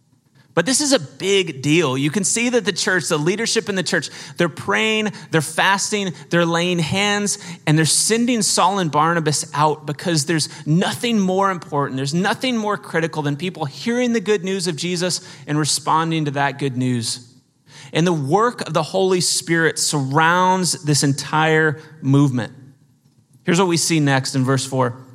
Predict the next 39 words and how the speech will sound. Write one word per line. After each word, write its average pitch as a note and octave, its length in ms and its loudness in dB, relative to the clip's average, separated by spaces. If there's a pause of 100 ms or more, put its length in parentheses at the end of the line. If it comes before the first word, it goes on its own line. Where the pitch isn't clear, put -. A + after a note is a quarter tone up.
(480)
So G3+ 220 2
being G#3+ 360 2
sent F3+ 200 2
out E3 260 4
by D#3+ 140 4
the D#3 80 0
Holy E3+ 280 0
Spirit, C#3+ 480 2
they D3+ 120 4
went D3 260 0
down E3 440 2 (220)
to - 100 -2
Seleucia. C#3+ 680 2 (800)
And E3 120 2
from F#3 200 0
there G3+ 180 4
they G3+ 80 2
sailed F#3 320 2
to D#3+ 80 0
Cyprus. D3+ 560 0
And D#3+ 100 0
when F#3+ 140 2
they G3 140 2
had E3+ 80 4
arrived F3 480 2
at - 80 0
Salamis, E3+ 560 2
they D3+ 120 0
proclaimed E3 600 0
the F#3 60 2
word D#3+ 260 2
of C3+ 100 -4
God C#3+ 260 4
in C#3+ 60 0
the C#3 80 0
synagogues C3 1000 0 (160)
of C#3 160 0
the C3 60 0
Jews. B2 640 -2